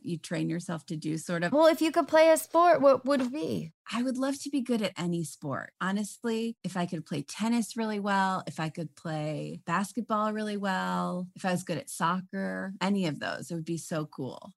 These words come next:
Speaker 1: My cousin, I talk about this all the time. She went to Ohio State on a soccer scholarship, my cousin Mia, and she lives in L A,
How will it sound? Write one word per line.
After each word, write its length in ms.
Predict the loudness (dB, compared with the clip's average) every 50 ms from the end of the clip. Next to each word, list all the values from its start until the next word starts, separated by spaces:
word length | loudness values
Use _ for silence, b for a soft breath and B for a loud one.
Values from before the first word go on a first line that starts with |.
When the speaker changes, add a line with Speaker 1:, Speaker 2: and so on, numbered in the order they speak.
| _ _ _ _ _ 0
Speaker 1:
My 140 | 2 2
cousin, 560 | 2 2 2 2 2 2 2 2 2 2 2 0 b b -4
I 100 | -2 2
talk 220 | 2 2 2 2
about 220 | 2 0 0 0 -2
this 120 | -4 -2
all 120 | -2 -2
the 100 | -2 -4
time. 240 | -4 -2 -2 -2 -2
She 180 | -4 -4 -4 -4
went 160 | -2 -2 -2
to 120 | -2 -2 -2
Ohio 240 | -2 -2 -2 -2 -4
State 320 | -6 -6 -8 -6 -4 -4
on 120 | -4 -4 -6
a 40 | -6
soccer 320 | -6 -6 -8 -6 -8 -8
scholarship, 600 | -10 -8 -6 -4 -4 -4 -4 -6 -6 -6 -8 -6 -6
my 120 | -6 -6
cousin 280 | -6 -6 -6 -4 -4 -4
Mia, 340 | -4 -4 -4 -4 -4 -4 -6 _ _ 0
and 160 | 2 2 2
she 160 | 2 0 -2 -2
lives 240 | 0 -2 -2 -2
in 80 | -2 -2
L 160 | 0 0 0
A, 180 | 0 0 -2